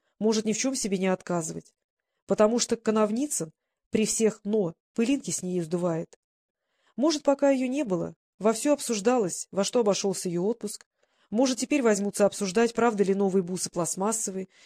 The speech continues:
или это какой-нибудь особый, дико дорогой материал, который только Рыбакова может себе позволить. А может, никому всё это уже не интересно?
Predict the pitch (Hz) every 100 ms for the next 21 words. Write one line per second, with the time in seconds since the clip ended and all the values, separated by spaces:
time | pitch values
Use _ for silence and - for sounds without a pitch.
0 | - 208 214 208 214 247 220 190 190 175
1 | 240 220 196 196 - 180 180 170 175 165
2 | - 156 196 208 - _ - 208 214 214
3 | 220 208 202 202 196 - 190 175 175 170
4 | - 175 180 175 170 170 170 - _ _
5 | _ _ _ _ 226 240 277 262 269 262
6 | 262 - 254 240 240 247 226 247 269 -
7 | -